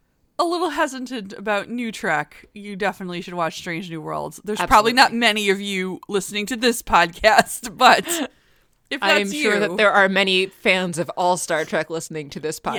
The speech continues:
Speaker 1: Yes. <laughs>
Speaker 2: Probably not too many who only like the original series but don't want new Trek.
Speaker 1: Yeah.
Speaker 2: I don't know. Maybe.
Speaker 1: Yeah.
Speaker 2: Maybe there's some.
Speaker 1: Yeah.
Speaker 2: Hi,
Speaker 1: Yeah.
Speaker 2: if you're there.
Speaker 1: Yeah. Hello.
Speaker 2: No judgment.
Speaker 1: No.
Speaker 2: But, but maybe watch Strange New Worlds.
Speaker 1: Recommend Strange New Worlds.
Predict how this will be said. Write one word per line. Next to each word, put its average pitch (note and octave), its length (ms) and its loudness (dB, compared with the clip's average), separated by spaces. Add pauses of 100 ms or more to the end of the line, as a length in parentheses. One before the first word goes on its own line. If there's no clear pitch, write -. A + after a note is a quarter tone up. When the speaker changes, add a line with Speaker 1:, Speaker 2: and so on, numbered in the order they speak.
(140)
Speaker 1:
Yes. - 220 -2
<laughs> A4+ 40 8
Speaker 2:
Probably E3 420 2
not E3+ 240 -2
too G#3+ 200 -2
many F#3 320 0
who F#3 240 -2
only F#3 360 -2
like D#3+ 300 -2
the D#3+ 160 -4
original D3+ 420 -8
series C#3 460 -10
but D3+ 180 -10
don't C#3 220 -8
want - 200 -14
new C3 140 -16
Trek. - 320 -18
Speaker 1:
Yeah. - 140 -20 (760)
Speaker 2:
I - 40 0
don't E3 100 -2
know. G#3 160 -8
Maybe. A3 280 -4 (320)
Speaker 1:
Yeah. F4 100 -6
Speaker 2:
Maybe C4+ 140 -6
there's F3 220 -4
some. F3 220 -10
Speaker 1:
Yeah. D#4+ 240 -8
Speaker 2:
Hi, A#3 360 -6
Speaker 1:
Yeah. E4+ 200 -12
Speaker 2:
if F#3+ 160 -12
you're F#3 120 -10
there. F3 220 -10
Speaker 1:
Yeah. C#4 160 -14 (100)
Hello. D4+ 360 -12 (560)
Speaker 2:
No A#3+ 120 -6
judgment. E3 520 -12
Speaker 1:
No. G3+ 340 -16 (400)
Speaker 2:
But, - 220 -12 (240)
but E3+ 160 -10 (100)
maybe F3 220 -12
watch - 220 -14
Strange - 280 -18
New - 80 -20
Worlds. - 120 -16
Speaker 1:
Recommend G3+ 420 -12
Strange F#3+ 340 -14
New F#3 100 -14
Worlds. E3+ 400 -10